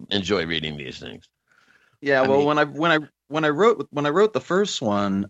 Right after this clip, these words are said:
Speaker 2: I was so, <laughs> uh, I, I was just so angry about everything. The first episode really is just a knife attack against a variety of people. <laughs> It's
Speaker 1: Well,
Speaker 2: just, I hate
Speaker 1: yes,
Speaker 2: that
Speaker 1: absolutely.
Speaker 2: person,
Speaker 1: Y-, yes,
Speaker 2: and
Speaker 1: you
Speaker 2: that
Speaker 1: did, and
Speaker 2: person,
Speaker 1: you
Speaker 2: and
Speaker 1: twisted
Speaker 2: that
Speaker 1: it,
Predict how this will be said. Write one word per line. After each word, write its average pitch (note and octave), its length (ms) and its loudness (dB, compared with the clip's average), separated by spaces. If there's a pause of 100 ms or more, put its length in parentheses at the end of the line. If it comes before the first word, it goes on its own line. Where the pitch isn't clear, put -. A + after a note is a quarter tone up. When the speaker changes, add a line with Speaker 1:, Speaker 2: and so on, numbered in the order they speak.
Speaker 2:
I B2+ 120 8
was C3 200 6
so, E3+ 760 4 (200)
<laughs> - 180 -12
uh, C3 400 4
I, D3 300 6
I F#3+ 40 6
was F#3 180 4
just - 180 -6
so F3 160 0
angry D3 280 -2
about A2 200 0
everything. A#2 400 -2
The A2 100 -2
first F#3 440 0
episode B2+ 560 2
really B2+ 360 2
is F#2+ 180 0
just - 400 0 (520)
a G2+ 220 4
knife A2+ 360 2
attack F2+ 380 0
against G#2 360 -4
a G2+ 60 0
variety G2+ 440 4
of F#2 120 -4
people. B2 360 2 (120)
<laughs> - 140 -2
It's F3+ 220 2
Speaker 1:
Well, A#2 140 6
Speaker 2:
just, A2+ 120 4
I G#2 80 2
hate A#2 60 0
Speaker 1:
yes, A#2 240 2
Speaker 2:
that E3+ 180 2
Speaker 1:
absolutely. G#3 560 0
Speaker 2:
person, - 120 -8
Speaker 1:
Y-, A2+ 60 0
yes, G#2+ 240 0
Speaker 2:
and C3 80 2
Speaker 1:
you E3+ 40 2
Speaker 2:
that - 60 0
Speaker 1:
did, G#2+ 160 6
and G#2 120 0
Speaker 2:
person, A#2+ 200 0
Speaker 1:
you B2+ 60 -4
Speaker 2:
and G#2 100 -2
Speaker 1:
twisted D3 400 2
Speaker 2:
that D#2+ 60 -6
Speaker 1:
it, - 340 -2